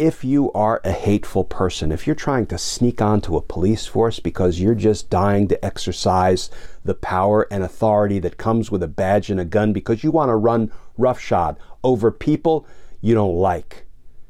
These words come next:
people you find undesirable,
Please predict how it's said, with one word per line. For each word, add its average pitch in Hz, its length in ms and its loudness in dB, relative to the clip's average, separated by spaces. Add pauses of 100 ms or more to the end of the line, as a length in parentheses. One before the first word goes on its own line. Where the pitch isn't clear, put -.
(140)
people 160 540 0
you 123 140 0
find 123 320 2
undesirable, 95 1040 2